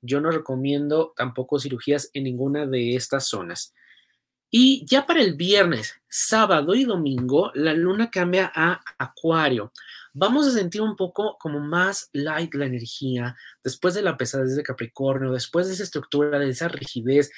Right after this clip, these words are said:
de querer terminar las cosas, con Acuario nos vamos a ir al otro lado, de relajarnos, de sentirnos como un poquito más sueltos, y eso es bueno, y sobre todo si cae en fin de semana.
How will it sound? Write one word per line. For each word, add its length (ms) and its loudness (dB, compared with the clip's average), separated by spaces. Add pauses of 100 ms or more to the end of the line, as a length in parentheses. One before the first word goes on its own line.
(220)
de 180 -4
querer 300 -4
terminar 300 -2
las 200 0
cosas, 440 -2 (240)
con 200 0
Acuario 400 2
nos 200 2
vamos 280 -2
a 60 -2
ir 60 2
al 140 2
otro 220 -2
lado, 200 0 (480)
de 180 4
relajarnos, 800 2 (340)
de 120 4
sentirnos 520 -2
como 180 -6
un 60 -4
poquito 400 -4
más 220 0
sueltos, 560 0
y 220 -2
eso 180 -2
es 100 -8
bueno, 240 2
y 40 -2
sobre 220 0
todo 220 -4
si 200 -6
cae 280 0
en 100 -4
fin 140 -4
de 100 -2
semana. 440 -4